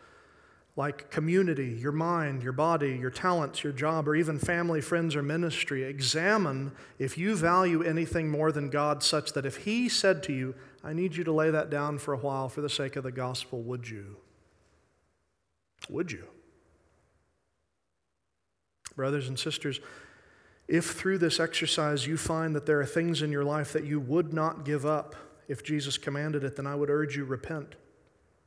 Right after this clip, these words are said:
Again, I would say, ask Jesus, "Help me love you like I ought." Ask him,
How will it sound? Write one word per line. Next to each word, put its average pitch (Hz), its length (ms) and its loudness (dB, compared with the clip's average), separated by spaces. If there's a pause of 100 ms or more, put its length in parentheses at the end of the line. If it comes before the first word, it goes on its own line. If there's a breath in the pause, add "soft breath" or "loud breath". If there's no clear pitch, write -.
(640 loud breath)
Again, 151 400 -2
I 143 140 -2
would 135 160 -4
say, 143 280 0
ask 156 440 0
Jesus, 139 500 0
"Help - 320 -2
me 175 160 -2
love 151 300 2
you 151 180 0
like 139 300 0
I 139 100 -2
ought." 135 440 -6
Ask 151 340 0
him, 147 220 -2